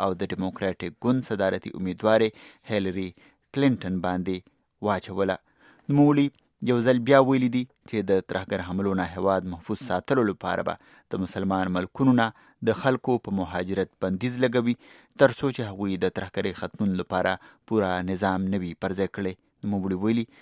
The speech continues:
د لاتیني امریکایي هیوادونو نه د غیر قانوني خلکو راتګ ودرولو لپاره به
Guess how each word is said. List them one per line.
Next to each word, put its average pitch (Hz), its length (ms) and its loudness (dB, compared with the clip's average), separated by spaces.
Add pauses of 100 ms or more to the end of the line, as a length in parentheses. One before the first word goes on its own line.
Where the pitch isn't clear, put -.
(180)
د 104 140 2
لاتیني 117 380 2 (220)
امریکایي 95 420 -4
هیوادونو 98 500 2
نه 104 100 -2 (340)
د 95 340 2
غیر - 260 -4
قانوني 95 460 0
خلکو 92 300 -4
راتګ 90 440 -6
ودرولو 98 460 -2
لپاره 92 260 -2
به 87 320 -6